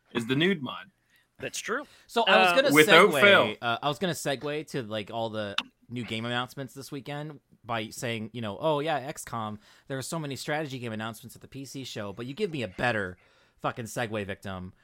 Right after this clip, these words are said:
Speaker 3: Uh, the,
Speaker 2: About
Speaker 3: the,
Speaker 2: naked women and
Speaker 3: the,
Speaker 2: P C
Speaker 3: no,
Speaker 2: mods?
Speaker 3: the, the new Mountain Blade game that's coming out called, like,
Speaker 2: Oh, yeah.
Speaker 3: what was it, Minecraft Legends? Uh, <laughs>
Speaker 1: Oh, fuck,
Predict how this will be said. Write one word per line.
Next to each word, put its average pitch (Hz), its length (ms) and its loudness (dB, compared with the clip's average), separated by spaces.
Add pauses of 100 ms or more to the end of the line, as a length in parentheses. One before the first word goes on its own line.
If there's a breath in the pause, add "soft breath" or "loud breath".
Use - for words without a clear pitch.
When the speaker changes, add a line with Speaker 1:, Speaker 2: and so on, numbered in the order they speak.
(260)
Speaker 3:
Uh, 104 260 -2
the, 180 80 -4
Speaker 2:
About 170 260 2
Speaker 3:
the, 165 120 2
Speaker 2:
naked 165 160 -4
women 165 280 -12
and 170 80 -2
Speaker 3:
the, 170 60 2
Speaker 2:
P - 100 -6
C - 20 0
Speaker 3:
no, 190 240 8
Speaker 2:
mods? 190 400 -4
Speaker 3:
the, 160 180 -2
the 139 140 -4
new 180 240 2
Mountain 165 300 4
Blade 127 240 -2
game 107 240 -4
that's 101 160 -10
coming 113 260 -6
out 104 240 -4
called, 113 400 -8
like, 104 180 -8
Speaker 2:
Oh, - 60 -4
yeah. 165 120 -6
Speaker 3:
what 127 60 -2
was 107 120 -6
it, 104 80 -10
Minecraft 120 320 -2
Legends? 156 540 -6
Uh, 107 280 -6
<laughs> - 680 -14
Speaker 1:
Oh, 240 360 12
fuck, 214 480 12